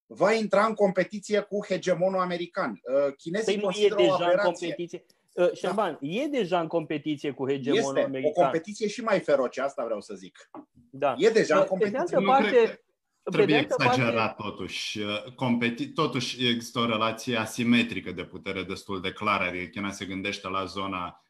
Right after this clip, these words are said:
Speaker 3: Asia-Pacific, Asia de Nord-Est sau
Speaker 1: Așa
Speaker 3: Sud-Est,
Speaker 1: e.
Speaker 3: nu se compară cu sua deocamdată.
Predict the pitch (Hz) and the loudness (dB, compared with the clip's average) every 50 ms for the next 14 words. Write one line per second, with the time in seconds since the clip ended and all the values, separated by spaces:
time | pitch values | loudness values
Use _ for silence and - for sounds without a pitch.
0 | _ - 101 101 104 101 - - - 98 95 90 90 90 - - 95 92 87 - | _ -6 -4 -2 -2 -2 -4 -6 -4 -2 -2 0 0 -2 -2 -2 -4 -4 -4 -4
1 | - - - 117 113 110 - - - 104 98 98 - 92 92 95 90 - - 98 | -6 -4 -2 -2 -2 -4 -6 -6 -6 -6 -6 -6 -6 -8 -8 -6 -8 -8 -8 -10
2 | 90 87 92 90 95 95 98 92 87 82 98 101 104 104 - - - - - - | -8 -8 -8 -6 -6 -4 -4 -6 -6 -4 -4 -4 -4 -4 -8 -12 -12 -14 -14 -14
3 | _ _ _ - 98 92 87 - - 110 104 - 104 101 98 110 98 - 107 101 | _ _ _ -12 -10 -10 -10 -8 -6 -4 -2 0 0 0 0 0 -2 -4 -8 -10
4 | - 104 - - 101 85 95 92 90 - - - - - 85 73 69 - _ _ | -10 -10 -10 -10 -8 -6 -6 -6 -6 -8 -12 -14 -18 -16 -18 -18 -18 -20 _ _
5 | _ _ _ _ - 82 80 - 78 78 80 78 76 71 - _ _ | _ _ _ _ -12 -12 -12 -10 -12 -12 -12 -12 -12 -14 -16 _ _